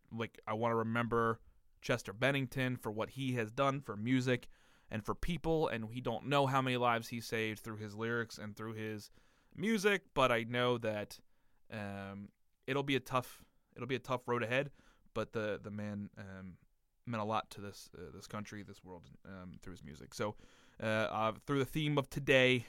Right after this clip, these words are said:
we will continue to play different Linkin Park songs.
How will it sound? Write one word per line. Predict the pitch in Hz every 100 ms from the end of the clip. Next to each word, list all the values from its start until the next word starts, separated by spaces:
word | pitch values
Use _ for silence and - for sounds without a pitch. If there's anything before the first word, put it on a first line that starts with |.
| -
we | 123
will | 120 117 110
continue | - 120 120
to | 117
play | - 110
different | 113 113 110
Linkin | 110 107
Park | - 139 -
songs. | 143 131 131